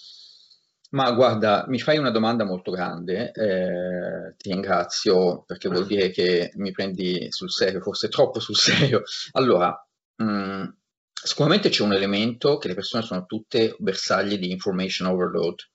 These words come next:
Dunque non, eh, arriva, si arriva a un punto in cui tutti noi non riusciamo a processare tutte le informazioni che ci arrivano. Pensiamo al conto quotidiano dei morti,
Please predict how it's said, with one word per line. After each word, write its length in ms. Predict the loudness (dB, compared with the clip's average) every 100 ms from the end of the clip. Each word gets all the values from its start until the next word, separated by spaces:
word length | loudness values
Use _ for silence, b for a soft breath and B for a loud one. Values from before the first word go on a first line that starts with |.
| _ B B
Dunque 260 | -2 2 4
non, 240 | 4 2
eh, 60 | 0
arriva, 460 | 0 0 2 2 2
si 120 | 0
arriva 180 | 4 4
a 20 |
un 60 | 2
punto 200 | -2 -4
in 60 |
cui 160 | -4 -6
tutti 240 | -8 -6
noi 140 | -2 0
non 100 | -2
riusciamo 300 | -4 -2 -2
a 40 |
processare 600 | -4 -8 -4 -2 -2 -4
tutte 200 | -8 -6
le 40 | -6
informazioni 400 | -8 -8 -6 -8
che 80 |
ci 80 | -10
arrivano. 360 | -8 -8 -8 -12 B B
Pensiamo 500 | -4 -2 -2 -2 2
al 100 | 2
conto 280 | 2 -4 -4
quotidiano 360 | -8 -8 -6 -4
dei 120 | -4
morti, 440 | -4 -6 -8 -20